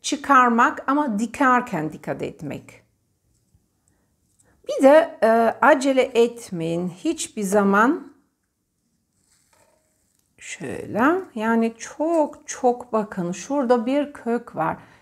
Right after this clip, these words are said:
Şimdi biz dikkat etmezsek yani kökler çok güzel emmiş olsun suyu. Şöyle.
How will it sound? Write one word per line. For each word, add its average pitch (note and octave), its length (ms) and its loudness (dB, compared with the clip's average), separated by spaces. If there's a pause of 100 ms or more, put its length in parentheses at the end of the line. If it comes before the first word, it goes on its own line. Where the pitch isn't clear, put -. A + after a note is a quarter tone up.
Şimdi F#3+ 260 0
biz G#3 200 -2
dikkat A3+ 260 -2
etmezsek C4+ 840 2 (280)
yani C4 340 4
kökler C4+ 760 2
çok - 520 -4
güzel A#3 440 4
emmiş A3+ 500 0
olsun D#3 600 -4
suyu. D#3 500 -4 (1080)
Şöyle. F3+ 1120 -2